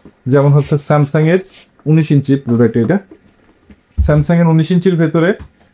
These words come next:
যদি আপনাদের মনিটরের প্রয়োজন হয়, স্যামসাংয়ের উনিশ ইঞ্চি, উনিশ ইঞ্চির ভেতরে কিন্তু অনেক রকম ব্র্যান্ড আমাদের কাছে অ্যাভেলেবল রয়েছে, যেমন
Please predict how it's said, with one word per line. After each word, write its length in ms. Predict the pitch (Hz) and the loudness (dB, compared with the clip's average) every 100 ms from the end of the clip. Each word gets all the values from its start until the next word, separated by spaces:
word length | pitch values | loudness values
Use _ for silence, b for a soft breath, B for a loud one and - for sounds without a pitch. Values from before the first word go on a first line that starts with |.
| - | -10
যদি 220 | 127 151 165 | -2 0 0
আপনাদের 320 | 147 160 160 | 0 -2 0
মনিটরের 360 | 151 147 165 | 0 0 -2
প্রয়োজন 320 | 160 151 139 135 | 0 0 0 0
হয়, 180 | 147 | 0
স্যামসাংয়ের 500 | 170 147 143 160 151 | 0 -2 -2 -2 0
উনিশ 260 | 151 147 143 | 2 0 0
ইঞ্চি, 340 | 147 147 151 151 b b b - | -4 -2 -4 -6 b b b -4
উনিশ 220 | 156 151 | 0 2
ইঞ্চির 220 | 156 156 | 0 0
ভেতরে 240 | 147 151 156 | 0 0 0
কিন্তু 160 | 151 | 2
অনেক 220 | 143 135 143 | 0 0 -2
রকম 200 | 147 135 | -2 2
ব্র্যান্ড 240 | 127 131 | 2 2
আমাদের 240 | 123 131 | 2 0
কাছে 120 | 131 131 | 0 0
অ্যাভেলেবল 400 | 123 127 127 127 | 0 2 2 2
রয়েছে, 320 | 120 113 143 | 0 0 0
যেমন 240 | 135 131 | 0 -2